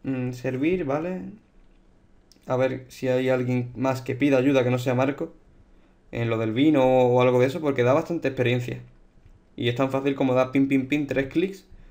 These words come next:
o tres... No sé, tres veces con el dedo, no sé cómo se dice clics con el dedo,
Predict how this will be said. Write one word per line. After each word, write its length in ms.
o 180
tres... 680
No 160
sé, 120
tres 140
veces 200
con 100
el 140
dedo, 240
no 100
sé 120
cómo 140
se 120
dice 280
clics 280
con 180
el 80
dedo, 240